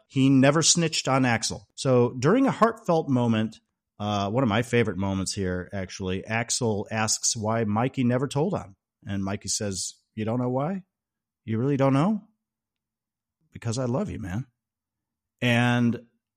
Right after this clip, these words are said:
it's just a great moment when he says it to Eddie Murphy. And that's the, one of those natural moments Eddie has when he's really listening to the actor James Russo, who plays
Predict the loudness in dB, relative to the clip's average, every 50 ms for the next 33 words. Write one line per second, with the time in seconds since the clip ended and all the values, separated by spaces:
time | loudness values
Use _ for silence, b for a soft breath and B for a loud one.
0 | _ -4 -2 0 0 0 0 0 0 0 2 4 4 4 4 4 2 2 4 4
1 | 4 2 0 0 -2 -2 -2 0 0 0 0 0 0 -2 -4 -6 -4 -4 -2 -2
2 | -2 -2 -4 -6 -6 -4 -2 -2 -2 -2 -2 -4 -4 -4 -4 -2 0 2 4 4
3 | 4 2 2 2 0 2 2 2 0 2 2 2 2 2 2 2 2 2 2 0
4 | 0 -2 -2 0 0 0 0 -2 -2 -4 -6 -6 -6 -4 -4 -2 -2 -4 -6 -6
5 | -6 -4 -4 -4 -4 -4 -4 -4 -2 -2 0 0 -2 0 2 2 4 4 4 2
6 | 0 0 0 0 2 2 2 0 0 -2 -4 -4 -6 -8 -8 -8 -6 -6 -4 -4
7 | -4 -6 -6 -8 -8 -6 -4 -2 -2 -2 -2 -4 -2 -2 -2 0 0 -2 -4 -4
8 | -4 -6 -8 -8 -6 -4 -2 -2 -2 -2 -4 -6 -8 -10